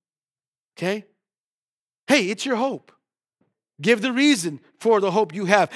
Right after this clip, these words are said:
Be ready to share it and use scripture to support it. Okay? And so when people tell you, you know, man, when people tell you,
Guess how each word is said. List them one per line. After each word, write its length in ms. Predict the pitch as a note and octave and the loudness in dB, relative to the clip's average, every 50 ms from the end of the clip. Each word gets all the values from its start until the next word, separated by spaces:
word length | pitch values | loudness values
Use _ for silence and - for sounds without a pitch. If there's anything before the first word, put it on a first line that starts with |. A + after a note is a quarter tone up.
| - - | -10 -6
Be 140 | A3 B3 A3+ | -4 -2 0
ready 340 | F3+ B3+ D4 C#4+ C4+ A#3+ G#3 | 4 4 4 4 4 2 -2
to 100 | G#3 F#3+ | -4 -4
share 340 | - - B3 C4 B3+ A3+ G3+ | -4 0 2 4 4 4 2
it 100 | D3+ - - - | 0 -4 -10 -6
and 180 | F3+ F#3+ F#3+ F#3 | -4 -2 -2 -2
use 260 | G3+ A3+ B3 G#3+ - | 0 0 0 -2 -2
scripture 460 | - - - C4 C#4 F3+ - - G3+ | -6 -6 -6 -6 -6 -6 -4 -4 -4
to 140 | D#3 D#3+ F#3 | -4 -4 -6
support 500 | - - - C#3+ - - - F#3 D#3 A#2 | -6 -6 -10 -10 -10 -8 -8 -8 -8 -8
it. 300 | A2 F#2+ _ _ - _ _ _ _ _ _ _ _ _ _ _ _ _ _ _ _ _ _ | -10 -18 _ _ -20 _ _ _ _ _ _ _ _ _ _ _ _ _ _ _ _ _ _
Okay? 280 | - C#3 D#3 E3+ E3 - _ _ _ _ _ _ _ _ _ _ _ _ _ _ _ _ _ _ _ _ _ | -10 -8 -8 -8 -10 -16 _ _ _ _ _ _ _ _ _ _ _ _ _ _ _ _ _ _ _ _ _
And 80 | - - | -14 -8
so 100 | - E3 | -6 -6
when 140 | D#3 D3 C#3 | -4 -6 -6
people 280 | - G3 F3 C#3+ D#3 | -6 -6 -6 -6 -6
tell 300 | C#3 - - G3 F#3+ F3+ | -6 -2 -2 0 0 0
you, 80 | E3+ D3+ | -2 -2
you 120 | D3 D#3+ | -4 -4
know, 140 | E3+ F3+ F3 | -4 -4 -4
man, 360 | E3+ F3 F3 F3 F3 F3 E3+ | -4 -4 -4 -4 -4 -6 -8
when 100 | D3 C#3+ | -10 -12
people 220 | C3+ E3+ D#3+ D#3+ C3+ | -10 -10 -10 -10 -10
tell 240 | - F#3 F3 E3+ | -6 -4 -4 -2
you, 160 | E3+ F3+ F3 | -4 -4 -8